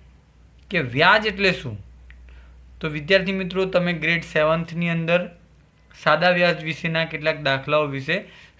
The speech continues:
સમજીને આવ્યા છો, તેમ છતાં પણ આજે આપણે એ દરેક પોઇન્ટ્સ વિશે ફરીથી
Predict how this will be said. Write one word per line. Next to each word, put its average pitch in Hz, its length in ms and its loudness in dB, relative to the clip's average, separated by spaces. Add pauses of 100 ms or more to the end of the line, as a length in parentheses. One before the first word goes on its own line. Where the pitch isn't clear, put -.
સમજીને 143 440 0
આવ્યા 117 260 -2
છો, 160 240 -8 (240)
તેમ 180 160 2
છતાં 165 340 0
પણ 190 120 0
આજે 151 220 2
આપણે 156 380 2 (400)
એ 165 240 0
દરેક 165 500 -2
પોઇન્ટ્સ 175 340 -2
વિશે 147 240 -2
ફરીથી 135 540 -4